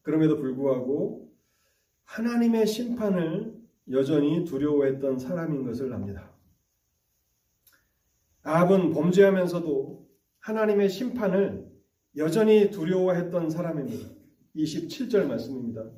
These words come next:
아합이 이 모든 말씀을 들을 때에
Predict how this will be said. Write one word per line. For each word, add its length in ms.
아합이 440
이 60
모든 320
말씀을 400
들을 280
때에 480